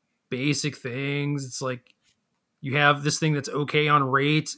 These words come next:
and then they all have kicker to, like, get a one one or, like, gain some life or whatever. You know, it's just like, I w-, I wanna be building things when, when drafting. And I'm sure that there is some of that, but it was like looking at the pieces of this. It wasn't like putting,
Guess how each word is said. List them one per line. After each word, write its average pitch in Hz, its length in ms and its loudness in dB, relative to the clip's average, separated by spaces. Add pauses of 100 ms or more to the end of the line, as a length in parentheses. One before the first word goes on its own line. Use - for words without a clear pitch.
and 131 120 -4
then 131 600 -2
they 127 140 -6
all 139 260 0
have 135 240 0
kicker 147 400 4
to, 143 140 -2
like, 131 180 0 (140)
get 127 240 -4
a 151 60 2
one 135 280 -2
one 143 300 2
or, 135 80 0
like, 127 180 -2
gain 135 240 -4
some 135 180 -2
life 135 300 -2
or 156 80 0
whatever. 147 220 0
You 147 80 -2
know, 165 180 0
it's 185 120 -4
just - 180 -4
like, 151 340 -2 (1120)
I 156 40 -2
w-, 170 140 -2
I 156 100 2
wanna 247 240 6
be 170 600 4 (1000)
building 165 460 6
things 123 680 -8 (380)
when, 135 540 -2
when 131 160 -6
drafting. 123 500 -4
And 131 80 -6
I'm 135 60 -2
sure 190 160 4
that 185 140 4
there 156 140 6
is 147 200 2
some 131 200 0
of 123 100 -4
that, 120 300 -8
but 143 100 -2
it 143 40 2
was 139 180 -2
like 139 140 -4
looking 170 300 4
at 156 100 2
the 135 60 -4
pieces 156 480 -2
of 131 160 -8
this. 127 240 -2
It 147 100 -6
wasn't 147 360 2
like 135 240 -4
putting, 135 500 0